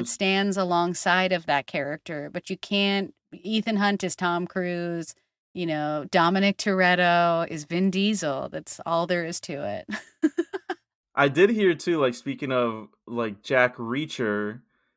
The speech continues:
Speaker 1: 'cause that Tom Cruise played Jack Reacher in the
Speaker 2: I
Speaker 1: movies.
Speaker 2: remember. Yeah, two
Speaker 1: Uh,
Speaker 2: movies. You got two
Speaker 1: two
Speaker 2: out of there.
Speaker 1: movies, that the show is a lot better because it's closer to the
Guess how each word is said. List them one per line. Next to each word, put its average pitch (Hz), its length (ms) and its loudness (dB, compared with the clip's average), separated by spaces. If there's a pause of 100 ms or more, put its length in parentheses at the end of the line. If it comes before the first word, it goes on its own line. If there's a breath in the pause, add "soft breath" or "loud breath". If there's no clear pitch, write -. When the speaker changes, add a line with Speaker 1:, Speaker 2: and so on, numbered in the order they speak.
(220)
Speaker 1:
'cause 110 220 -4
that 120 260 2
Tom 123 240 0
Cruise 123 260 -4
played 117 220 -2
Jack 110 260 -2
Reacher 127 320 -4
in 110 80 -4
the 104 60 -2
Speaker 2:
I 104 360 -2
Speaker 1:
movies. - 20 0
Speaker 2:
remember. 190 600 -2
Yeah, 208 240 -2
two 247 180 0
Speaker 1:
Uh, - 20 10
Speaker 2:
movies. - 560 6
You 247 60 -6
got 247 180 6
two 302 180 2
Speaker 1:
two 403 60 4
Speaker 2:
out 233 160 8
of 196 80 6
there. 175 120 6
Speaker 1:
movies, 123 440 0 (340)
that 123 300 4
the 127 80 -2
show 135 380 4
is 120 120 2
a 120 60 2
lot 117 260 4
better 107 380 2
because 107 360 -6
it's 104 140 -10
closer 110 480 -6
to 107 220 -10
the 98 480 -6